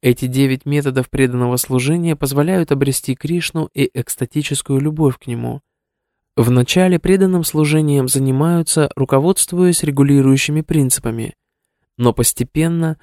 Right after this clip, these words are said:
по мере того, как преданное служение становится природой человека, он достигает высочайшего духовного уровня — экстатической любви к Кришне.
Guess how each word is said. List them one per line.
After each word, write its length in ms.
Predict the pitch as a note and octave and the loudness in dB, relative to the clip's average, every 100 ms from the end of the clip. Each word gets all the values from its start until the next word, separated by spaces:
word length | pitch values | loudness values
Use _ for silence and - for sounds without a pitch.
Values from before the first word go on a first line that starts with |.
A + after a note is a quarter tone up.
| _ _ | _ _
по 80 | - | 0
мере 300 | C3+ F#3+ F#3 | 2 4 4
того, 200 | D#3 D3+ | 2 2
как 220 | D3+ C#3 | 0 -2
преданное 480 | - D#3+ D3 C#3 C#3 | 0 0 0 2 2
служение 560 | C3 C3+ C3+ D3 C#3+ B2 | 0 0 2 2 2 0
становится 540 | - C3+ C#3 B2+ - | -2 0 0 0 -4
природой 480 | - C3+ C#3 C3+ B2 | -2 0 2 2 2
человека, 680 | - B2+ B2 D3+ - E3 - - _ _ | 0 -2 0 -2 -2 -4 -6 -14 _ _
он 260 | - C3 F3 | 2 2 4
достигает 640 | E3 - D#3 D3+ D3+ C#3 | 0 0 0 2 2 2
высочайшего 720 | C3 B2+ B2+ - F3 E3+ D#3+ C#3+ | 0 0 0 0 0 0 -2 0
духовного 640 | C3 - C3 C3 C3 C#3+ | 0 2 2 2 0 -2
уровня — 540 | D3+ C#3 B2 B2 B2 - _ _ | 0 0 0 -2 -6 -10 _ _
экстатической 880 | A#2+ B2 - B2 - F3+ F#3 - D#3 | -4 -4 -2 -2 -2 -2 -2 -2 0
любви 420 | C#3+ C3 A#2+ B2 | 0 0 0 0
к 200 | - - | -2 -10
Кришне. 640 | - C#3+ B2+ - A#2+ G2 | -4 0 0 -2 -4 -6